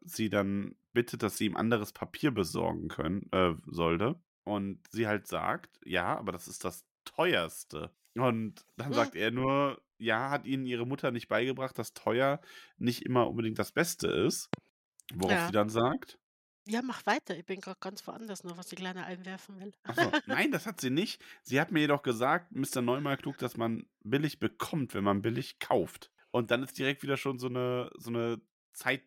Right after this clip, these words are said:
Speaker 1: also, so 'ne, oder so 'ne Bombensituation, ne, wie so 'n Bombenentschärfungskommando muss er dann agieren. Er versucht ihr dann halt einfach zu erklären, warum das Papier nicht unbedingt so das Beste ist.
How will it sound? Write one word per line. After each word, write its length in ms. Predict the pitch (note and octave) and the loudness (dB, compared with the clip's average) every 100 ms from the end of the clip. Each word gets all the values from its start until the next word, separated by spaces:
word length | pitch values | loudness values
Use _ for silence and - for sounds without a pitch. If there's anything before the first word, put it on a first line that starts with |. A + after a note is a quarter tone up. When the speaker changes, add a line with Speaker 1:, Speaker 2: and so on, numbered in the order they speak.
| _ | _
Speaker 1:
also, 180 | A#2 A2 G#2+ | -4 -2 -2
so 60 | |
'ne, 160 | G#2+ G#2+ | -2 -2
oder 200 | G2+ G2 | -4 -4
so 80 | G2 | -4
'ne 280 | G#2 G2+ G2+ - - _ | -4 -4 -4 -12 -20 _
Bombensituation, 1300 | A#2 A#2 D3+ G#2+ F#2+ F2 G2+ F#2 E2 - F#2 F2+ F#2 | -2 0 -2 -6 -6 -4 0 0 -2 -2 2 2 2
ne, 220 | F#2+ A2 | 2 0
wie 60 | A2 | 0
so 60 | A2 | -2
'n 100 | G2+ | -2
Bombenentschärfungskommando 1040 | A2 F2+ F2 F#2+ F2+ F#2+ - G#2+ F#2 F2+ | -2 -4 -2 -2 -2 -6 -10 -2 0 0
muss 160 | F2+ F2+ | 0 0
er 80 | F2 | 2
dann 160 | F2 | 2
agieren. 540 | E2+ F2+ F#2+ F2+ F2 - - - | 0 -2 0 0 0 -6 -18 -10
Er 140 | - G#2+ | -6 -4
versucht 260 | G#2+ A#2+ | -4 -4
ihr 60 | A2+ | -4
dann 140 | A2+ | -2
halt 120 | A2 | -2
einfach 220 | C2+ - A2+ | -4 -4 -8
zu 160 | - | -6
erklären, 420 | G#2 - A2+ A2 | -6 -6 -4 -2
warum 220 | G#2 G2+ A2+ | 0 0 -2
das 140 | A2 | -4
Papier 440 | G#2 - - A#2 | -6 -6 -6 -4
nicht 180 | G#2+ G#2+ | -4 -6
unbedingt 400 | - G#2 G2+ G#2+ | -6 -4 -4 -6
so 280 | - A2+ A2 | -4 -2 -2
das 180 | A2 - | -2 -2
Beste 400 | D3 C#3+ - A2+ | -2 -2 -2 0
ist. 500 | G2 A#2 A#2 - | 4 4 4 0